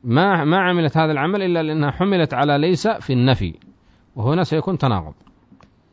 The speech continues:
طيب، هذه الثلاثة الشروط ذكرها في الشرح، وفي المتن ذكر أربع شروط، في المتن ذكر أربع شروط. والشرط الرابع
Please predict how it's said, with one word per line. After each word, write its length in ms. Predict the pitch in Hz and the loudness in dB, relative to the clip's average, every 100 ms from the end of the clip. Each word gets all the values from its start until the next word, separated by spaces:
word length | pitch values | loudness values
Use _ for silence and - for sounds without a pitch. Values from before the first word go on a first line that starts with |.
| _ _ _ - | _ _ _ -6
طيب، 220 | 120 113 | -2 2
هذه 200 | 127 220 | 4 4
الثلاثة 320 | 196 170 190 156 | 4 2 0 -2
الشروط 400 | - 143 127 127 _ _ _ _ _ _ _ _ _ _ - | -4 -6 -6 -8 _ _ _ _ _ _ _ _ _ _ -12
ذكرها 380 | 143 214 220 196 | -8 -6 -4 -4
في 80 | 175 | -4
الشرح، 420 | 156 196 135 - _ _ _ _ _ _ _ _ - - - - | -6 -6 -8 -10 _ _ _ _ _ _ _ _ -20 -20 -20 -2
وفي 160 | 135 165 | 2 6
المتن 440 | 165 233 214 190 - _ _ | 6 6 4 -2 -6 _ _
ذكر 260 | 135 196 185 | 0 2 4
أربع 460 | 165 185 208 208 190 | 4 4 0 0 0
شروط، 320 | 123 98 87 - _ _ _ _ - _ - _ | -2 -8 -12 -18 _ _ _ _ -20 _ -20 _
في 100 | - | -6
المتن 420 | 117 160 170 220 - _ - | 0 0 0 -4 -8 _ -4
ذكر 240 | 143 147 | -2 0
أربع 560 | 135 147 147 139 160 170 | 0 0 2 2 2 0
شروط. 500 | - - 127 98 - - _ _ _ _ _ _ _ _ _ | -6 -4 -2 -4 -8 -20 _ _ _ _ _ _ _ _ _
والشرط 380 | 131 - 180 165 | -6 0 0 0
الرابع 500 | 156 175 151 165 | 4 4 4 0